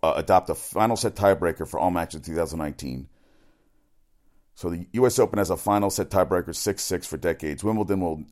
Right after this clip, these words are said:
within, will, in a nod to tradition, put the fu-, finish line later at twelve twelve. Thank God,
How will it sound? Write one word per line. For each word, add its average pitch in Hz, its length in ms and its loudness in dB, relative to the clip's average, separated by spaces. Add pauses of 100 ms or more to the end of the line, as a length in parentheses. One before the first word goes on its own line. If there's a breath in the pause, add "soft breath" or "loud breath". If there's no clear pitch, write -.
(120)
within, 87 320 -2
will, 90 260 2
in 80 80 -2
a 80 40 -4
nod 87 200 2
to 85 80 -10
tradition, 78 480 -6
put - 220 -8
the 82 80 -6
fu-, 85 260 -4
finish - 460 -4
line 87 160 -2
later 80 180 0
at 73 80 -8
twelve 80 300 0
twelve. 60 240 -4
Thank 104 240 -4
God, 65 240 0